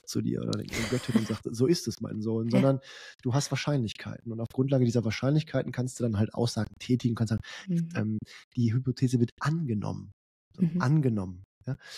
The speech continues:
Speaker 1: Oder halt eben nicht angenommen. Und, ähm, deswegen ist es wichtig, kritisch zu bleiben, ja. Und auch, auch einfach das Prinzip. Also, die Leute sagen zum Beispiel nur mal, um, um zu schnallen, warum es wichtig ist, kritisch zu bleiben. Also dieses Rethinking auch. Also immer mal wieder drüber nachzudenken, was ich überhaupt mache. Es gibt ja so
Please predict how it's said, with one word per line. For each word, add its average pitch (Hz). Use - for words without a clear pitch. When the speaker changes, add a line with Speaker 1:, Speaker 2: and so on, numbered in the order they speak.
Speaker 1:
Oder 135
halt 160
eben 175
nicht 226
angenommen. 101
Und, 113
ähm, 107
deswegen 135
ist 143
es 139
wichtig, 139
kritisch -
zu 113
bleiben, 107
ja. 117
Und 113
auch, -
auch 143
einfach 127
das 123
Prinzip. 123
Also, 139
die 151
Leute 160
sagen 175
zum 175
Beispiel 160
nur 170
mal, 160
um, 147
um 143
zu -
schnallen, 147
warum 139
es 131
wichtig 160
ist, -
kritisch -
zu -
bleiben. 110
Also 127
dieses 131
Rethinking 156
auch. -
Also 135
immer 185
mal 196
wieder 160
drüber 135
nachzudenken, 135
was 131
ich -
überhaupt 123
mache. -
Es -
gibt -
ja 143
so 131